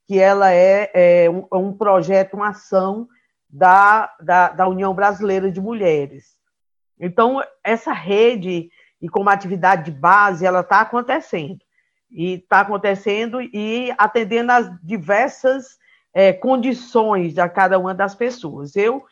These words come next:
por ser idosa, por ser obesa, por ter hipertensão arterial e ter arritmia cardíaca, eu só fico em casa.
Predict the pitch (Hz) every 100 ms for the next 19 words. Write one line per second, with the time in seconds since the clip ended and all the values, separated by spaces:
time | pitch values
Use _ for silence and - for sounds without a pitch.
0 | _ _ 202 196 196 196 165 175 185 202
1 | 220 220 269 - _ _ _ _ _ _
2 | _ 185 190 - 196 196 185 196 208 214
3 | 220 220 277 - _ _ _ _ - 196
4 | 208 202 208 220 226 220 202 214 190 185
5 | 190 190 190 180 165 180 175 - 185 190
6 | 185 - 175 170 175 170 151 180 254 190
7 | 156 147 _ _ _ - 208 226 254 _
8 | - 220 247 240 262 254 123 143 151